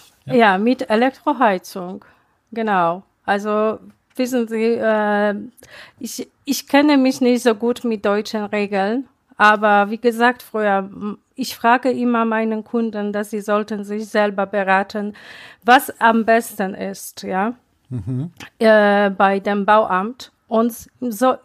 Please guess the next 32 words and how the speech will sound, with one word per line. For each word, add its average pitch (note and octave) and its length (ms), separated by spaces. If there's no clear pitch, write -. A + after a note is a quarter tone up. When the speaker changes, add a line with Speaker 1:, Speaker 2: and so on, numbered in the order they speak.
Speaker 2:
wir B3+ 260
sollt-, B3 380
äh, A3 400
wir B3 200
folgen B3+ 500
danach, G#3+ 380
äh, G#3+ 480
mit G#3+ 200
dem G#3+ 220
ganzen G#3 420
Projekt, F#3+ 640
ja, G#3 300
und G3 220
so A3 340
würde G#3+ 320
auch F#3+ 140
gestimmt. G3 640
Manche B3+ 500
möchten B3 460
Gasheizung, G3+ 1000
manche A#3 480
möchten, A3 480
äh, G#3+ 40
ein G3+ 380
Briquetkaminchen. G#3 1400
Speaker 1:
Oh, B2+ 60
oh, C3+ 300
Speaker 2:
Also G#3+ 680
Speaker 1:
ja. B3 80
Speaker 2:
sehr, B3+ 460
sehr G#3+ 240
verschiedene. G3+ 840